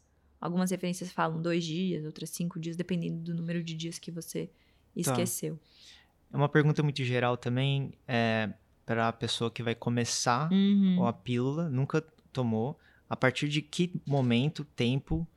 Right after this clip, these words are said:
Speaker 2: ela está protegida da anticoncepção?
Speaker 1: Tá.
Speaker 2: Quantos
Speaker 1: Quando
Speaker 2: dias?
Speaker 1: você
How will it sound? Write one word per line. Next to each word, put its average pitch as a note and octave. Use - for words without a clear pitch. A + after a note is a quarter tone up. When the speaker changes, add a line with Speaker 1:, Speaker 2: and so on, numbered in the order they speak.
Speaker 2:
ela A2+
está B2
protegida C3
da A#2+
anticoncepção? -
Speaker 1:
Tá. D#3
Speaker 2:
Quantos A#2+
Speaker 1:
Quando A2+
Speaker 2:
dias? A2+
Speaker 1:
você F#3+